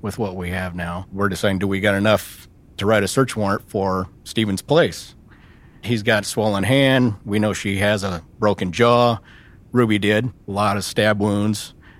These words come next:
The doctor told us whoever stabbed her would most likely have cuts on his stabbing hand.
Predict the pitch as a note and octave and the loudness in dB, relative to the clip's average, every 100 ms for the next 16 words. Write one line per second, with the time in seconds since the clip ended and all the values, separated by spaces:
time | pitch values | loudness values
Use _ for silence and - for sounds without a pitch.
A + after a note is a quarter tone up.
0 | - F#2 G#2+ G#2+ A2 - B2+ A#2 A#2 A2+ | -14 -2 0 2 0 2 2 4 2 0
1 | - - G#2+ G2 F#2+ - G2 G2 A2 G2+ | -6 -4 -2 -2 -4 -2 -2 0 -2 -2
2 | G2 G2 - G2+ G2+ G2 G2+ G2 - G#2 | -2 -2 -2 -2 -2 -6 -6 -6 -2 -4
3 | F#2 F#2+ F#2+ F#2 - G2 F#2+ F2+ E2+ F2+ | -2 -6 -6 -8 -4 -4 -4 -6 -6 -6
4 | G2 | -8